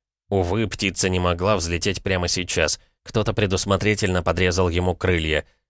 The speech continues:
но регенерация уже была запущена, а потому я уверен, что скоро Грифон снова поднимется в небо.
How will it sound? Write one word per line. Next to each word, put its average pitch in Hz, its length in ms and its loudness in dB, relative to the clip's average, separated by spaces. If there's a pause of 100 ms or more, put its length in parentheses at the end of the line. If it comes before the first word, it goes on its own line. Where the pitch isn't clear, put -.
(140)
но 95 120 2
регенерация 95 720 2
уже 92 200 0
была 95 240 2
запущена, 104 600 -2 (320)
а - 80 -2
потому 147 260 2
я 147 140 6
уверен, 139 320 6
что 117 240 0
скоро 120 320 0
Грифон 104 360 2
снова 123 320 2
поднимется 92 540 0
в 85 80 -2
небо. 80 380 -2